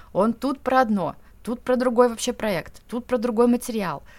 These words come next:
тут про другой, тут про цвет, тут про текст, тут ещё про что-то.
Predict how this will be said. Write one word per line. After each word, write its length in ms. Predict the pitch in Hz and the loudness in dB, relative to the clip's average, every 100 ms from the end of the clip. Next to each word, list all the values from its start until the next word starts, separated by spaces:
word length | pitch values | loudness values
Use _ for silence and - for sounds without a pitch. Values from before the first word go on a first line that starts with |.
| - - | -20 -6
тут 200 | 247 262 | -4 -2
про 140 | - 240 | -2 -2
другой, 420 | 240 220 247 254 | -2 2 2 2
тут 240 | - 254 | -2 -8
про 140 | 247 240 | -6 -6
цвет, 340 | - 175 - - - | -4 -6 -8 -16 -8
тут 160 | - 269 | -4 -2
про 160 | 277 262 | -2 -2
текст, 360 | - 151 - - - - | -2 -4 -6 -18 -20 -8
тут 180 | 240 254 | -6 -2
ещё 300 | 285 - 233 | -4 -2 -2
про 160 | - | -4
что-то. 400 | - - 139 - | -8 -8 -8 -12